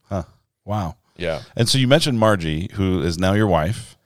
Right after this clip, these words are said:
Speaker 1: And, uh, you, you've told me a pretty, I think, interesting story about kind of, uh, sharing about Jesus with her. So not just the phone call,
Speaker 2: Oh,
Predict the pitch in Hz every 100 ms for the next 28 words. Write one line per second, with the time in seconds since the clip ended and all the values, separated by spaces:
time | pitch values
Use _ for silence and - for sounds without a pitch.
0 | _ _ _ _ 95 92 85 87 85 82
1 | - 101 110 104 127 - 127 101 110 90
2 | 76 104 90 85 - 85 90 73 87 85
3 | 82 76 - - 90 80 76 78 76 -
4 | - 87 76 73 - 73 71 - _ _
5 | _ _ - 104 87 80 - _ _ _
6 | _ 78 80 76 98 85 80 78 - 127
7 | 78 69 90 104 110 92 - 101 131 120
8 | 82 80 101 104